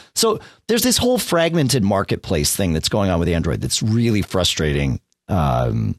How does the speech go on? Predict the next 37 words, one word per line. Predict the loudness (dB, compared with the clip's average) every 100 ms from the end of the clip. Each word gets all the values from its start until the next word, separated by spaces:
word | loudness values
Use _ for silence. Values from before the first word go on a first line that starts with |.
| _
for | -4 0 2
someone | 2 2 2
who | 2 2
wants | 2 2 0
to | 0
do | 0 2
a |
little | 2 2 2
bit | 0 0
more | 0 2 0
with | 0 -2 -4
the |
tablet | -2 0 0 0 -2
and | 0
who's | 0 2
used | 0 -2
to, | -6 -4
like | -4 0
me, | 0
who's | 0 0
used | -2
to | -2
coming | 0 0
from | 0 0 2
Apple's | 2 2 2
ecosystem | 2 0 0 0 0 -2
where, | -2 -2
you | 0
know, | 0 0 -4 -20 _ -12
you've | -4
got | -4 -4 _ -2
a | 2
lot | 4 4 4
of | 2
apps | 0 0 0 0
available. | 2 0 0 -4 -8 -20 _ _ _ -4
Um, | 2 2 2 0